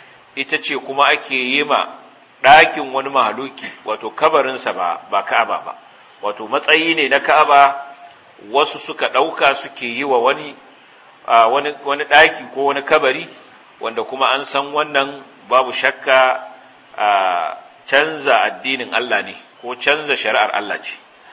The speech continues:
Mala ya ce, "Ga manzo sallallahu alaihi wasallama umartan mu yayi mu yi masa salati, kamar yadda ya gabata a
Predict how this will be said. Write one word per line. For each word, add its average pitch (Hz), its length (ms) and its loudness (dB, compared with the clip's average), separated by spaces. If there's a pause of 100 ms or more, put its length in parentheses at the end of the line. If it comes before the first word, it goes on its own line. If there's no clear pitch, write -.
(480)
Mala 131 220 6
ya 127 60 2
ce, 131 180 -2
"Ga 107 200 0
manzo 107 300 -6
sallallahu 123 360 0
alaihi 123 80 -8
wasallama 123 380 2 (920)
umartan 131 600 0
mu 117 60 -10
yayi 123 220 0
mu 123 80 -12
yi 117 60 -12
masa 120 240 -10
salati, 101 460 -10 (920)
kamar 107 260 -4
yadda 131 260 0
ya 127 80 2
gabata 123 420 2
a 113 80 2